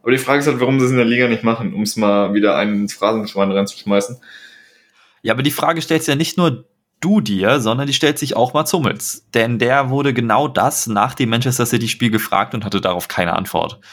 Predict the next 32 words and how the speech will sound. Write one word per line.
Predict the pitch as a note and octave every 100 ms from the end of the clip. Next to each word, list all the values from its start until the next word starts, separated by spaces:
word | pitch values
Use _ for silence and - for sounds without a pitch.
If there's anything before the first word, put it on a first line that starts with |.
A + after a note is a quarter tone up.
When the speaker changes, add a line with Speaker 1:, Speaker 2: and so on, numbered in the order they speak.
| - - - _
Speaker 2:
Und | A2+ A2+ A2+
der | A2+ G#2
wirkte | C#3 C3 A#2+
auch | C3+
schon | C3+ B2+
nach | C3
den | B2+
letzten | B2+ - A#2+
Spielen | - G#2
immer | G2+ G2
sehr | G2 G#2
verzweifelt | G#2+ - A2 G#2 A2+ C3 A2
und | G#2 G#2
das, | A#2+ - -
ähm, | A2 G#2+ G#2+ A2 G#2+
trifft | - B2+
so | -
ein | A#2
bisschen | A2 C3 - B2+ B2+ C3 - - - _ -
auf | A#2+ -
die | B2 G#2
ganze | A#2 B2+ C3 G#2+
Dortmunder | A2 C3 A2+
Mannschaft | A2+ E3 B2+ -
zu. | - G2+ F#2
Denn | F#2 G#2 G#2
Verzweiflung | A#2 - G2 A#2 B2+ C3+ C3 A#2
macht | B2 -
sich | B2+ A#2+ -
auch | G#2+ C3+ - - _ _ _ _ _ _ _ _
mittlerweile | C3 C3+ C3 A#2 B2
spielerisch | B2 - E3 A#2+ F#2+ - -